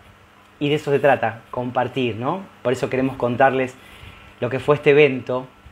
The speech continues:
¿no? El primer evento de muchos que sabemos que vamos a hacer. Así que, bueno, súper contento.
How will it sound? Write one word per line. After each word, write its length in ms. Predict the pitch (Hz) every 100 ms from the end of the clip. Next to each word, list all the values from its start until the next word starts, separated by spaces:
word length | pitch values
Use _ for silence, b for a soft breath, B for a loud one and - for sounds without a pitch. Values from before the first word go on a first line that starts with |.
| -
¿no? 320 | 147 175 175
El 120 | 131 113
primer 420 | 139 131 147 165
evento 520 | 151 160 165 160 151
de 120 | 131
muchos 420 | 127 139 147 147
que 120 | - 117
sabemos 340 | 117 123 117
que 80 | 117
vamos 240 | 117 113
a 40 | 110
hacer. 360 | - 127 117 - B B B B B B -
Así 260 | 123 131
que, 260 | 123 143 131
bueno, 260 | 123 113 110
súper 320 | - 139 139
contento. 460 | 131 123 131 123